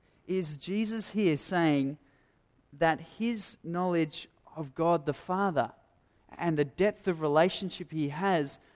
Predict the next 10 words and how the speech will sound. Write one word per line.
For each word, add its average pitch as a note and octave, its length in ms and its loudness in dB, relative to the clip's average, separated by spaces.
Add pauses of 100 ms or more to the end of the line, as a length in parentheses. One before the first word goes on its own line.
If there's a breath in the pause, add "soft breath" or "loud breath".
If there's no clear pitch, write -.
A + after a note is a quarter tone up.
(120)
with D3+ 200 -4
God E3 240 6
the D3+ 60 -4
Father D#3 340 2
is C#3+ 220 -4
the D#3 120 -4
same G#3+ 600 -2 (260 soft breath)
knowledge E3+ 580 0 (320 soft breath)
that D#3+ 160 -2
he D#3 100 -2